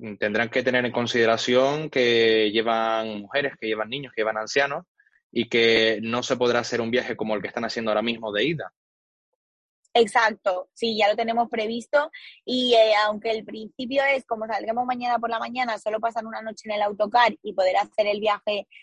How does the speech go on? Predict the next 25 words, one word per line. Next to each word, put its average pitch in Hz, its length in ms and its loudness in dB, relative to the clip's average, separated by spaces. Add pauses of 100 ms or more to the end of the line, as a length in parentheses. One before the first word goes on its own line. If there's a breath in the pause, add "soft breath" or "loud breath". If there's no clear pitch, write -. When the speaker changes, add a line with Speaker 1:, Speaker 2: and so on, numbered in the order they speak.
(120)
Speaker 2:
del 226 160 0
tirón, 233 500 0
menos 190 420 -6
las 185 160 -2
co-, - 220 0
las 180 200 -2
paradas 185 340 2
para 202 220 0
comer, 202 280 -4
etcétera, 226 420 0
también 202 240 -6
te 226 60 -6
puedo 240 140 -2
asegurar 220 340 -2
que 220 80 -6
ellos 220 140 -4
lo 226 140 -4
que, 208 100 -6 (120)
lo 190 200 -2
que 180 120 -8
quieren 196 260 -8
es 240 60 -6
llegar 233 260 0
cuanto 190 280 -2
antes 180 320 -6